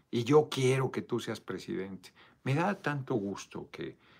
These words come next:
me lo dice gente muy humilde y me lo dice gente de muy diversa condición económica. Entonces me da mucho gusto. Me da mucho gusto porque quiere decir que vamos avanzando.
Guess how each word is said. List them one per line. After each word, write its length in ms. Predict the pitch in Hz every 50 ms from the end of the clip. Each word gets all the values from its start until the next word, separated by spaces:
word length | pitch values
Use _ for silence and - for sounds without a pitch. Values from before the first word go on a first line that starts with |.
| _ _ _ - - - - _ - -
me 120 | 123 123
lo 100 | 131 143
dice 300 | 156 190 190 - - 180
gente 320 | - - 165 160 - 147
muy 180 | 139 139 143 143
humilde 580 | 139 131 123 117 113 107 95 92 101 95 95 -
y 80 | - 107
me 160 | 101 98 98
lo 80 | 101 113
dice 180 | 110 110 117
gente 300 | 110 - 110 104 - 104
de 80 | 95 95
muy 140 | 98 104 95
diversa 420 | 95 85 85 85 - - - -
condición 440 | - - - - - - - - -
económica. 600 | - - _ - - - - - - _ - - - _ _ _ _ _ _ _ _ _
Entonces 240 | _ - - - 185
me 60 | 190
da 80 | 196 185
mucho 280 | 175 165 160 - -
gusto. 400 | 120 107 107 101 - - - - - _ _ _ _ _ _ _ _ _ _ _ _ _ -
Me 80 | 151
da 40 | 147
mucho 280 | 143 143 139 139 - 127
gusto 400 | 117 123 127 123 - - 120 98
porque 260 | 110 98 - 110 104
quiere 200 | - - 120 123
decir 340 | 113 - - 117 113 110 -
que 280 | - 104 95 90 87
vamos 420 | - - 110 110 120 113 101 - 107
avanzando. 720 | 95 95 92 95 101 - 110 113 110 110 113 110 107